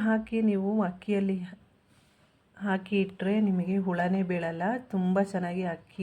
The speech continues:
ಇರುತ್ತೆ. ಬೇಕಾದ್ರೆ ಒಂದ್ಸರಿ ಟ್ರೈ ಮಾಡಿ ನೋಡಿ, ಎಲ್ಲ ಟಿಪ್ಸನ್ನು ತುಂಬ ಯೂಸ್ ಆಗಿರುತ್ತೆ. ಈ ವಿಡಿಯೋ ಇಷ್ಟ ಆಗಿದ್ರೆ ಲೈಕ್, ಶೇರ್, ಸಬ್ಸ್ಕ್ರೈಬ್ ಮಾಡ್ಕೊಳ್ಳಿ. ಅಲ್ಲೇ ಪಕ್ಕದಲ್ಲಿರುವ ಬೆಲ್ ಐಕನ್ನ ಕ್ಲಿಕ್ ಮಾಡ್ಕೊಳ್ಳಿ. ಇವಾಗ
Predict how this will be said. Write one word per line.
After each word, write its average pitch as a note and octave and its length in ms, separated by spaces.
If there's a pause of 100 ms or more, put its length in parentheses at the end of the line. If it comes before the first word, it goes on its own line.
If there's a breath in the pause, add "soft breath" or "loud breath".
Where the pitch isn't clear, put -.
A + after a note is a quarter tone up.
ಇರುತ್ತೆ. F3+ 340 (680 loud breath)
ಬೇಕಾದ್ರೆ G#3 340 (100)
ಒಂದ್ಸರಿ G3 420
ಟ್ರೈ F#3 160 (120)
ಮಾಡಿ F3+ 180 (100)
ನೋಡಿ, F3+ 260 (120)
ಎಲ್ಲ E3 140 (180)
ಟಿಪ್ಸನ್ನು F#3 440 (180)
ತುಂಬ F3+ 280 (140)
ಯೂಸ್ F3+ 260
ಆಗಿರುತ್ತೆ. E3+ 440 (720 soft breath)
ಈ B3 40 (140)
ವಿಡಿಯೋ G#3+ 260 (160)
ಇಷ್ಟ - 180 (120)
ಆಗಿದ್ರೆ F3 340 (200)
ಲೈಕ್, E3 340 (120)
ಶೇರ್, E3+ 360
ಸಬ್ಸ್ಕ್ರೈಬ್ F3 500
ಮಾಡ್ಕೊಳ್ಳಿ. F3 400 (680 loud breath)
ಅಲ್ಲೇ A3+ 200 (120)
ಪಕ್ಕದಲ್ಲಿರುವ F3+ 640 (220)
ಬೆಲ್ E3+ 260
ಐಕನ್ನ F3 320 (140)
ಕ್ಲಿಕ್ - 300
ಮಾಡ್ಕೊಳ್ಳಿ. E3+ 380 (520 loud breath)
ಇವಾಗ A3 240